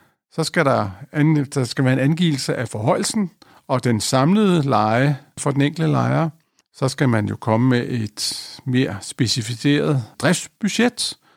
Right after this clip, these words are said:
og der skal man så også have et sammenligningsbudget. Det vil sige, at man kan se, at sidst man varslede, hvad varslede man der, og hvad er det så, man varsler nu? Og det vil sige, så kan man udlede stigningen.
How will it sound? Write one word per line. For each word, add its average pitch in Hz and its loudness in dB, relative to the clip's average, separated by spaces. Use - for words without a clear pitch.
og 131 -14
der 135 0
skal 151 0
man 139 4
så 147 0
også 113 0
have - -4
et 170 -4
sammenligningsbudget. 151 0
Det 196 0
vil 220 -2
sige, 190 0
at 160 2
man 135 2
kan 127 -4
se, 233 -2
at 131 -6
sidst - -2
man 139 0
varslede, 196 2
hvad 160 2
varslede 131 0
man 101 -6
der, 220 -2
og 180 2
hvad 151 2
er 135 2
det 156 0
så, 151 2
man 143 4
varsler 127 0
nu? 175 2
Og 156 -6
det 156 -2
vil 147 -6
sige, 156 -2
så 165 -6
kan 156 0
man 135 2
udlede 151 -2
stigningen. 135 -2